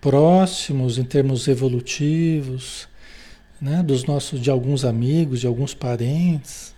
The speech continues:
aí pode ser que a gente se encontre na vida espiritual, né? Pode ser que a gente, que a gente se aproxime lá também, né?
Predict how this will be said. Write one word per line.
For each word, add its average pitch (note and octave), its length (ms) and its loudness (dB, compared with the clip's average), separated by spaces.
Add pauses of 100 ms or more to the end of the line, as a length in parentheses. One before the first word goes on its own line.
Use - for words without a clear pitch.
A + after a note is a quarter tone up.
aí D3 460 -2 (1120)
pode D3 260 2
ser D3 200 -2
que D#3+ 100 -4
a D#3 60 0
gente E3 160 -2
se - 160 -2
encontre D3+ 480 -4
na D#3 100 0
vida C#3+ 200 -2
espiritual, C#3+ 680 -8 (400)
né? D#3 240 -6 (320)
Pode B2+ 220 -12
ser C3 220 -10
que C3+ 120 -10
a C3+ 40 -6
gente, C3+ 460 -8 (1160)
que - 140 -8
a C3 120 -2
gente B2+ 380 -4
se - 140 -6
aproxime C#3 560 -4
lá C3+ 240 -2
também, C#3 420 -6
né? C#3+ 220 -4